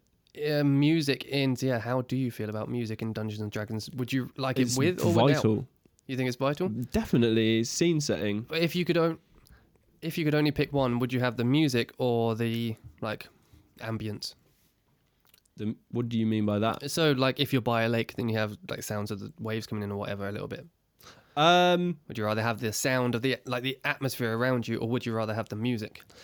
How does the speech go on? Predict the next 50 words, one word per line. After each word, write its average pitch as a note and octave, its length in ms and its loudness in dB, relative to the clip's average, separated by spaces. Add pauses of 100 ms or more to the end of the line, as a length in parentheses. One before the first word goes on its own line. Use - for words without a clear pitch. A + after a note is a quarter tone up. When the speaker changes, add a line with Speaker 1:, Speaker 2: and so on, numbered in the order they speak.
(200)
Speaker 2:
Yeah, E3+ 220 4
well, B2+ 180 6
Martin's E3 380 2
not C3+ 140 2
done B2 160 2
that D3+ 160 0
yet, E2+ 160 0
actually. G#2+ 320 -2
We've A#2+ 120 0
not C#3+ 120 2
really B2 140 4
had A#2 180 2
any A2 160 0
Foley C3+ 400 2
while G2 180 2
we've F#2 160 -2
been G2 140 -2
playing. F#2+ 320 0
Like, F#2+ 140 -4
we've G#2 160 0
not A#2 220 0
done, A2+ 200 2
like, G2 260 0
he's A2 180 -2
not A2+ 180 0
done, G#2+ 420 0
"You're A2 260 0
in G#2 60 2
a G#2 40 0
crowd," G#2 460 0
and G2+ 100 0
there's G2+ 220 0
the A2+ 180 -4
sound G2+ 280 0
of F#2+ 80 -8
crowd. G2 440 0 (120)
Speaker 1:
Yeah. G#2 200 -6 (440)
Speaker 2:
Uh, G#2 480 4
Speaker 1:
And - 80 0
Speaker 2:
he's A2 140 2
done A2 500 2
Speaker 1:
would B2 120 -4
that B2 120 -2
make B2+ 160 0
it B2+ 60 -4
more C3+ 340 2
immersive, E3 400 0
do F#3 80 -4
you F3+ 60 -2
think? G#3 260 -4